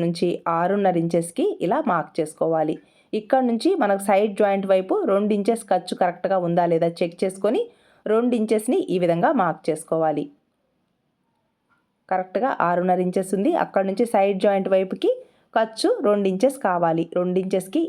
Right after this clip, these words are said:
ఈ విధంగా మార్క్ చేసుకుంటే హుక్స్ బెల్ట్ and కాజా బెల్ట్కి గ్యాప్ అనేది అస్సలు రాదన్నమాట. ఇలా ఫ్రంట్ పార్ట్ని మార్క్ చేసుకోవాలి. ఈ ఫస్ట్, ఈ ఫ్రంట్ సైడ్ హుక్స్ బెల్ట్ and కాజా బెల్ట్కి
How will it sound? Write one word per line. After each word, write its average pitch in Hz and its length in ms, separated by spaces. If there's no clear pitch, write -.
ఈ 185 80
విధంగా 175 280
మార్క్ 165 280
చేసుకుంటే 180 460
హుక్స్ 247 300
బెల్ట్ 339 280
and 180 100
కాజా 175 300
బెల్ట్కి 175 340
గ్యాప్ 196 340
అనేది 185 220
అస్సలు 254 360
రాదన్నమాట. 156 520
ఇలా 277 220
ఫ్రంట్ 190 280
పార్ట్ని 175 300
మార్క్ 165 260
చేసుకోవాలి. 160 580
ఈ - 20
ఫస్ట్, 220 340
ఈ 202 120
ఫ్రంట్ 214 260
సైడ్ 214 200
హుక్స్ - 260
బెల్ట్ 247 220
and 190 100
కాజా 180 340
బెల్ట్కి 180 320